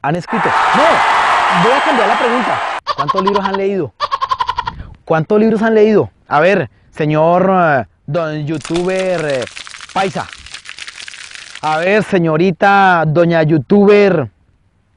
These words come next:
tal. A ver, señorito J youtuber, tal. Ya sabe a quién estoy hablando.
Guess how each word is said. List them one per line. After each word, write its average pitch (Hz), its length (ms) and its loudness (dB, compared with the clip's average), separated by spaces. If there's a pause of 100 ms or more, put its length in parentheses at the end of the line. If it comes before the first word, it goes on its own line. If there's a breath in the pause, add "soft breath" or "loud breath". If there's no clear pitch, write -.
(240)
tal. 175 260 2 (540 soft breath)
A 170 500 0
ver, 226 380 2
señorito 349 1120 0 (300)
J 175 480 -2
youtuber, 202 640 0 (220)
tal. 208 300 2 (680)
Ya 151 120 -6
sabe 226 200 4
a 277 80 4
quién 190 200 2
estoy 156 260 -2
hablando. 175 480 2